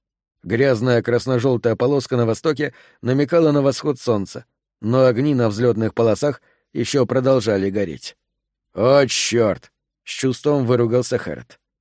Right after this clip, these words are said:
Перед ними стоял готовый к взлёту дорогой вертолёт на шесть пассажиров, выкрашенный в оранжевые и белые цвета. Его бортовые огни посверкивали, а двигатели уже слабо вращались. Один из агентов придержал дверцу,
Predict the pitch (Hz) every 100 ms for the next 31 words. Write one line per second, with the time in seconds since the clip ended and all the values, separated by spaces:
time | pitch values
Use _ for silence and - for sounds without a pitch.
0 | _ _ _ _ 110 127 143 185 175 156
1 | - 143 147 147 143 147 139 110 120 165
2 | 147 139 139 135 131 120 110 123 156 131
3 | 123 151 131 147 - 139 110 107 110 -
4 | _ _ - 104 135 123 113 139 117 107
5 | 110 120 147 120 135 135 117 123 120 117
6 | 101 113 101 76 - _ _ _ _ _
7 | - 101 180 160 139 147 156 156 131 139
8 | 165 160 - 127 117 117 113 117 117 _
9 | _ - 95 113 147 151 147 147 - _
10 | - 104 135 123 123 123 131 120 123 -
11 | 82 71 - - _ _ _ _ - 101
12 | 190 185 147 139 175 156 147 143 135 143
13 | 135 151 120 120 110 - 127